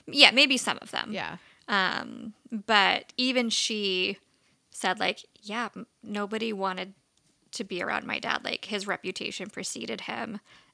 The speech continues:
Speaker 1: as
Speaker 2: Mm-hmm.
Speaker 1: being someone who was just a mean person.
Speaker 2: Yeah.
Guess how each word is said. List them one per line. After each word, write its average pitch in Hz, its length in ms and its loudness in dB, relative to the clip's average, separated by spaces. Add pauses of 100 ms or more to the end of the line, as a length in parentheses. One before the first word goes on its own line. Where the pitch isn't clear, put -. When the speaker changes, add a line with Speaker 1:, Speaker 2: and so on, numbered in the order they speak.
Speaker 1:
as 170 240 -2
Speaker 2:
Mm-hmm. 156 80 -12
Speaker 1:
being - 420 -8
someone - 460 -8
who - 500 -12 (800)
was 190 160 -8
just - 260 -8
a 196 60 -4
mean 175 420 -8
person. - 580 -12
Speaker 2:
Yeah. - 260 -12